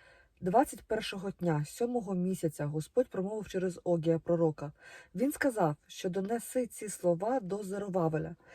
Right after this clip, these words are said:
сина Шеалтіла, правителя Юдеї, та Ісуса Первосвященика, сина Йозадака, і решту народу. Скажи таке: хто серед вас іще є такий, що бачив цей дім у минулій слави його?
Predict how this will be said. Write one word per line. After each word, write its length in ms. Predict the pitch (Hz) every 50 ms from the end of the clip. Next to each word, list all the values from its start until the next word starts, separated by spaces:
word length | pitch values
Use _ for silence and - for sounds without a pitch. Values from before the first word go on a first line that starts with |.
| - - _
сина 480 | - - - - 247 269 247 214 185 175
Шеалтіла, 840 | - - - 196 202 202 196 - - - 185 180 165 156 151 165 - _ _ - - - _ _
правителя 480 | - 185 190 180 226 262 - 226 190 180
Юдеї, 440 | 180 175 175 160 160 208 233 254 240
та 120 | - 185
Ісуса 460 | 185 185 165 - - 226 226 - 208
Первосвященика, 960 | 180 - 190 190 185 180 - 196 196 - - - 196 180 160 160 - - 160 - - - - _
сина 320 | - - - - 214 214 214
Йозадака, 720 | 202 190 202 180 202 185 175 180 165 151 147 - - 156 - - - - - _ _ _ _ _ _ -
і 160 | 202 196 175 -
решту 480 | 170 175 190 214 233 240 - - -
народу. 480 | 214 208 214 196 190 175 165 151 151 151
Скажи 320 | - - - 190 185 247
таке: 360 | - - 185 - - 156 139 - _ _ _ _ - - - - _
хто 280 | - - - - 294 294
серед 320 | - 277 254 233 196 180
вас 380 | 196 180 220 247 294 277 - -
іще 320 | - 170 - - - 220
є 180 | 220 190 190 175
такий, 520 | - - 180 165 - - 202 233 269 254 - - - - _
що 200 | - - - 240
бачив 400 | 214 196 269 285 302 - - 185
цей 240 | - - - 196 190
дім 280 | 170 165 185 240 254 226
у 100 | - 185
минулій 400 | 180 175 180 175 190 202 190 190
слави 400 | - - - 190 190 190 175 190
його? 420 | 175 185 185 151 165 156 147 147